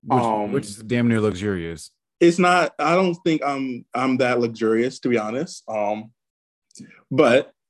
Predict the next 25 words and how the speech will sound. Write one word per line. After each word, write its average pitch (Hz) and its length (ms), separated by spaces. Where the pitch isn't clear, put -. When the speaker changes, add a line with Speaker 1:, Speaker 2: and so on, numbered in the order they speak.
Speaker 1:
Wait, 131 140
what 131 160
does 156 100
a 165 60
hotel 160 320
room 127 220
need? 92 260
What 135 120
does 143 140
a 127 200
Airbnb 117 440
need 95 300
for 107 160
it 110 280
to 107 100
be 101 480
up 113 140
to 107 100
Sterling's 104 400
par? 82 380
Speaker 2:
I 160 80
mean, 175 120
it 175 40
doesn't, 190 240
like, 143 320